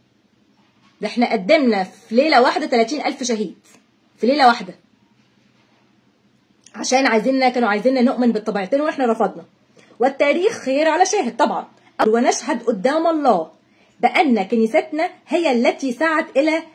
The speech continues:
الوحدة الكنسية وذلك بعدة أدلة. أصل هما بيقولوا إن إحنا مش بنسعى للوحدة وإن إحنا ما فيش حاجة خالص قلناها وإن إحنا، وإن إحنا، وإن إحنا. قام مثلث الرحمات قداسة البابا شنودة الثالث بابا الإسكندرية وبطريرك الكرازة المرقسية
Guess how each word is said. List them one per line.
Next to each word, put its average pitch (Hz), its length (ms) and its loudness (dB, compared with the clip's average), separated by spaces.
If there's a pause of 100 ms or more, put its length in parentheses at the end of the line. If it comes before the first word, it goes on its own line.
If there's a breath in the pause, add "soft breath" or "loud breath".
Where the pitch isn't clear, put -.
(220 soft breath)
الوحدة 226 460 4
الكنسية 240 600 -2
وذلك 254 540 0
بعدة 220 480 0
أدلة. 254 440 2 (380 soft breath)
أصل 226 220 -4
هما 294 200 0
بيقولوا 285 480 -4
إن 269 80 -2
إحنا 311 440 -4
مش 226 140 -2
بنسعى 262 460 -2
للوحدة 285 600 -2
وإن 269 200 -2
إحنا 294 240 -4
ما 254 100 0
فيش 302 220 -8
حاجة 262 240 -4
خالص 294 380 -4
قلناها 311 600 0
وإن 269 240 -2
إحنا، 302 220 -6
وإن 247 180 0
إحنا، 294 200 -6
وإن 226 180 -4
إحنا. - 220 -10 (2000 soft breath)
قام 381 300 4
مثلث 359 320 2
الرحمات 269 520 0
قداسة 277 280 -2
البابا 277 280 0
شنودة 262 360 0
الثالث 277 400 0
بابا 269 220 0
الإسكندرية 226 640 0
وبطريرك 233 520 0
الكرازة 233 360 0
المرقسية 262 600 -4